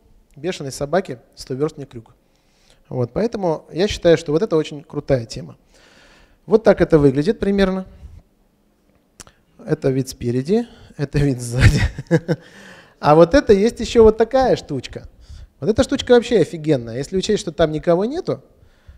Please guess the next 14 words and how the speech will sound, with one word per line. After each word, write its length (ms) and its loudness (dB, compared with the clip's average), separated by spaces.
над 160 -4
вами 220 4
висит 280 0
две 140 2
с 60 0
половиной 440 2
тонны 320 0
чего-то, 560 -6
и 120 -12
вы 100 -2
об 140 0
этом 200 -6
не 100 -8
знаете, 440 -6